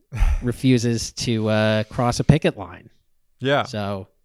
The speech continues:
Speaker 2: you know, she's, she's been fairly consistent on that. Don't ask me about her views on Israel.
Speaker 1: <laughs>
Speaker 2: But <laughs>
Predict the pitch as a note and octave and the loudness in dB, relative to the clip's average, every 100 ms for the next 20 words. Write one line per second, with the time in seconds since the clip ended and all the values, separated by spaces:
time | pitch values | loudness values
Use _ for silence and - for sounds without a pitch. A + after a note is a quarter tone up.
0 | _ _ _ _ _ _ _ _ _ _ | _ _ _ _ _ _ _ _ _ _
1 | _ _ B2 G#2 A2 A#2 - C3+ C3 - | _ _ -8 -6 -6 -6 -4 -4 -4 -8
2 | - - D3 D3+ - - D#3+ D3+ D#3+ F3 | -14 -8 -8 -8 -10 -6 -6 -6 -6 -4
3 | F3+ - C#3 - D#3 - A#2 G#2 G2+ G#2 | -4 -4 -6 -6 -6 -6 -8 -6 -4 -4
4 | - - _ _ _ - A#2 C#3 A3+ F#3+ | -8 -20 _ _ _ -20 -2 2 4 2
5 | G3+ F#3+ - E3 D3+ D3 B2+ C#3 A2 B2 | 0 0 0 0 2 0 0 -4 -4 -2
6 | C#3+ B2+ A#2+ A#2 A#2+ A2+ G#2 G2+ - - | -2 -2 -4 -4 -4 -6 -8 -12 -16 -20
7 | - _ _ _ G#2 A2+ G#2+ F#2+ C#3 B2+ | -20 _ _ _ -6 -4 -4 -6 -6 -6
8 | B2+ A2 C3 A#2+ G#2+ - - D#3+ - - | -8 -8 -2 -2 -4 -10 -20 -20 -20 -14
9 | - D3+ | -8 -8